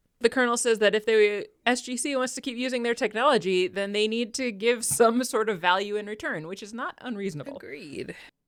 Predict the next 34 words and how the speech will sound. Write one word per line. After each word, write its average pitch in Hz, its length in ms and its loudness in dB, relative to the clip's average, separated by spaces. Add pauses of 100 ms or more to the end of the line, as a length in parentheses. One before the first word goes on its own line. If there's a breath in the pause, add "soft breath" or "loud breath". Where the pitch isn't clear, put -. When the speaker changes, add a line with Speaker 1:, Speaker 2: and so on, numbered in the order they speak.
(180)
Speaker 2:
Elsewhere, 214 520 2 (800 loud breath)
at 226 120 8
a 220 40 4
gas 214 280 8
station, 233 380 -2
I 185 120 -6
think, - 480 -10 (180)
Jack 175 260 0
comes 202 240 0
out 185 140 6
of 180 80 -4
a 190 60 0
convenience 233 640 -4
store 214 480 2 (180)
Speaker 1:
<laughs> - 500 -20
Speaker 2:
wearing 208 300 0
a 165 320 2
big 311 260 2
flannel 226 440 2
shirt. 190 600 2 (440)
Very 269 240 6
big. 175 420 2
Too 359 160 -2
big 302 180 0
for 262 140 -2
Jack, 196 420 2
of 208 200 -2
course, 180 320 2
because 190 260 -6
that's 185 200 -4
how 214 120 0
he 240 100 -2
dresses. 160 540 -6 (1080 soft breath)
Speaker 1:
Yeah. - 180 2